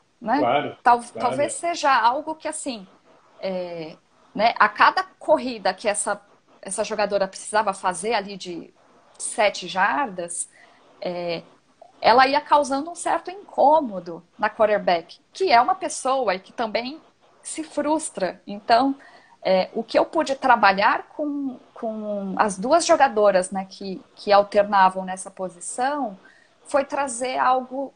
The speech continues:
Speaker 1: é, de uma imagem. Então, é, foi legal porque, assim, eu falei, é como se você fosse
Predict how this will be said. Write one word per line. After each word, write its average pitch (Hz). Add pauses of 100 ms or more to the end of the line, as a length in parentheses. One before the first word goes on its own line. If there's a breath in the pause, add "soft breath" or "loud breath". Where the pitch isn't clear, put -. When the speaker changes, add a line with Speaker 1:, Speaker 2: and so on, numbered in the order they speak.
Speaker 1:
é, 208
de 190
uma 269
imagem. 202 (440)
Então, 254 (260)
é, 196 (540)
foi -
legal 240
porque, -
assim, 269
eu 226
falei, - (420)
é 247
como 339
se -
você 302
fosse 285